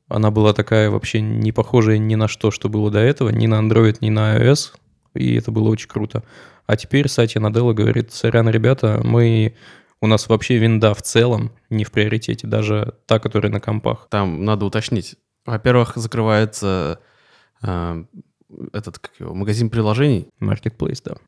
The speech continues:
Speaker 2: И вы не сможете загрузить новые. Во-вторых, э, поддер-, ну, как бы,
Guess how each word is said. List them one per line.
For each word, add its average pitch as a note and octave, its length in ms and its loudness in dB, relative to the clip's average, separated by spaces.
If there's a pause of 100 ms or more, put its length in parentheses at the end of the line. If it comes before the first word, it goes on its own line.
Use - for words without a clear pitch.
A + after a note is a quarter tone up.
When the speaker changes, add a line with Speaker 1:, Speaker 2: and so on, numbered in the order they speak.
(440)
Speaker 2:
И F#2+ 340 0
вы G#2 100 0
не G2+ 100 0
сможете F#2 400 -4
загрузить F#2 500 -4
новые. F#2 440 -4 (640)
Во-вторых, A2 720 -4
э, G2 520 0 (220)
поддер-, G#2+ 420 -2
ну, C3+ 160 0
как G2+ 180 -4
бы, G2 240 -2